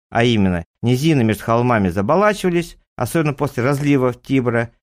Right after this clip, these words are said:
здесь господствовала малярия, и, э, это привело к тому, что данное место было заселено чуть позже, чем остальные города Лация,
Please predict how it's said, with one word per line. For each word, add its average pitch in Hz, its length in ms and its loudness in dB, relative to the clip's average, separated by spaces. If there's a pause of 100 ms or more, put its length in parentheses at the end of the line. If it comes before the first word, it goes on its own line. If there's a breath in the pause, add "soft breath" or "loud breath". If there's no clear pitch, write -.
(120)
здесь 135 420 -2
господствовала 101 840 -2
малярия, 139 800 0 (260)
и, 131 260 4
э, 120 460 2
это 196 380 0
привело 127 240 2
к - 60 -14
тому, 185 280 -2
что 110 800 0
данное 127 300 0
место 202 300 0
было 104 600 0
заселено 165 460 -2
чуть 196 240 -6
позже, 160 300 0
чем 131 200 -4
остальные 131 720 -2
города 92 540 -2
Лация, 160 580 -2